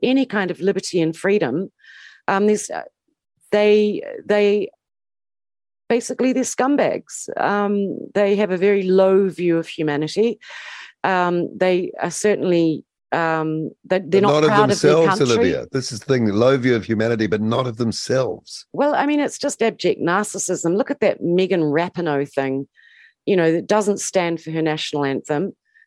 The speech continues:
Speaker 2: Smiles
Speaker 1: Um,
Speaker 2: when she misses the goal.
Speaker 1: Yeah, but I mean, th-, th-, this is classic. These sporting pe-, you see that one American girl standing there singing her heart out. It makes me cry every time I watch it because, you know, she loves her country. She's proud to be there. And then these other things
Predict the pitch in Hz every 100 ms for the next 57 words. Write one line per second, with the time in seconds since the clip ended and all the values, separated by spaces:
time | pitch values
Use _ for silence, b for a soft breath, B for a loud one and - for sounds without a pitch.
0 | b _ - - 80 87 90 101 95 85
1 | 87 87 90 76 - 73 65 82 82 87
2 | - 143 262 - 202 - 214 220 233 226
3 | 175 139 - - 269 - 269 247 226 -
4 | 220 214 240 160 202 208 - - 269 285
5 | 269 240 202 247 - 285 262 185 262 294
6 | 311 285 294 294 240 180 175 156 156 -
7 | 247 277 254 190 156 - 269 285 269 208
8 | 180 - 220 233 277 170 147 151 202 -
9 | 196 185 - 202 214 143 135 - B B
10 | 226 240 214 208 202 190 170 160 - -
11 | 143 - 165 185 180 160 - b b b
12 | b b b b - 247 180 165 - 226
13 | 226 - 190 - 220 226 - 147 - 170
14 | - 208 196 196 - 165 196 226 175 160
15 | 175 180 175 170 208 226 - 135 151 202
16 | -